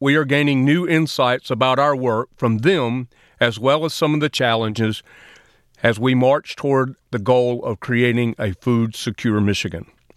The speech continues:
For people who face hunger, there are at least three difficult to solve problems associated with their experience.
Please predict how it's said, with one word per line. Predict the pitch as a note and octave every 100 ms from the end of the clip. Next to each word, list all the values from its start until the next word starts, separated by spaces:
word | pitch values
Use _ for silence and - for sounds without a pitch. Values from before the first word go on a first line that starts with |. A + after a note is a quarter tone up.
| _ _ _ _ _ _ _ _ _ _
For | E3
people | C3+ G#3 A#3+
who | G3+ G#3
face | F3 D#3+ -
hunger, | E3 C3 B2
there | A#2+ C3+
are | C#3+ D3
at | C#3+
least | D3+ D3 -
three | D#3 F#3
difficult | D3+ D#3 F3+ D#3+ E3+ -
to | D#3
solve | - C3+ C3 B2+
problems | - B2 A2+ G2+ G#2 A2+ -
associated | A2+ C3+ B2+ - C3+ B2+ A#2
with | A2
their | B2 A#2
experience. | - - B2 G#2+ F2 - -